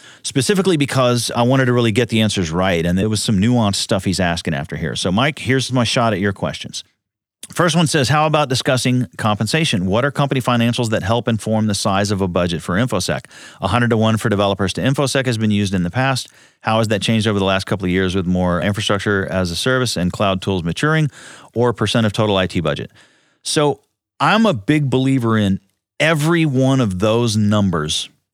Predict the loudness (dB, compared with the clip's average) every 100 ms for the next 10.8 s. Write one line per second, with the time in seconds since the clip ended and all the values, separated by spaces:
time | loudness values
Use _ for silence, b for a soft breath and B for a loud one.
0 | _ _ _ -2 0 2 0 -2 _ -2
1 | 0 2 2 0 -2 -6 -10 _ _ _
2 | B B B B B 0 2 2 2 2
3 | 0 0 -2 -8 b b b b b 0
4 | 2 4 4 2 2 2 2 2 2 4
5 | 4 4 2 2 2 0 0 2 2 0
6 | 0 0 0 0 0 0 0 2 2 0
7 | -2 -4 -2 0 0 0 -4 -6 -2 0
8 | 0 0 2 2 0 0 -2 -2 0 0
9 | 0 -2 -2 0 2 0 0 2 0 0
10 | 0 2 0 0 -2 -4 -6